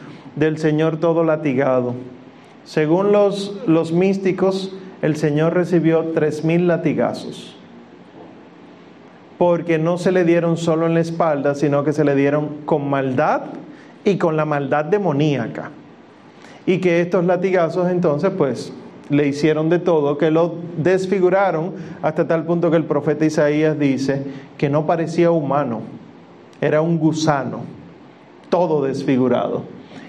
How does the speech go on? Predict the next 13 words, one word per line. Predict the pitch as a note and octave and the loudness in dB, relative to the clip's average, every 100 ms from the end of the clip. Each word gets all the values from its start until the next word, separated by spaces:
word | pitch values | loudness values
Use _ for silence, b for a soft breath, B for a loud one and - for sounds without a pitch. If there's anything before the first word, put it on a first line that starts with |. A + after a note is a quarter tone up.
| B | B
Y | G3 F#3 | 2 4
en | E3+ F3 | 2 0
ese | C#4 D4 D#4 | -2 0 2
momento, | C4 A3+ G#3+ G3+ F#3 F3+ D#3+ - - B B B | 2 2 2 0 0 0 0 -2 -10 B B B
con | F3 E3+ | 0 2
una | A3+ B3+ | 0 0
capa | C4 B3+ B3+ A3 E3 | 0 0 2 0 2
puesta, | A3+ G#3 G3+ G3 E3+ E3 G3 - - B B B | 2 2 0 -2 0 0 -2 -8 -12 B B B
es | F3 F3 | 2 2
que | G3+ | 0
sale | F#3 G3 A3+ G3+ F#3 | 0 0 2 2 2
al | E3+ | 0
pretorio | F3+ E3 F3 F3 D#3 C#3 D#3+ A3 | 0 0 2 2 2 2 0 -2